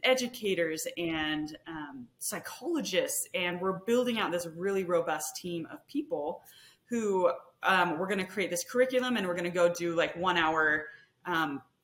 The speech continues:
power sessions with these young people to help them understand what are healthy relationships, how do you communicate well, how do you handle conflict, how do you, um,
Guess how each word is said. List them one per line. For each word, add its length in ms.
power 320
sessions 540
with 240
these 180
young 200
people 220
to 100
help 200
them 160
understand 600
what 200
are 120
healthy 240
relationships, 640
how 240
do 80
you 120
communicate 600
well, 220
how 180
do 60
you 80
handle 260
conflict, 600
how 180
do 60
you, 360
um, 340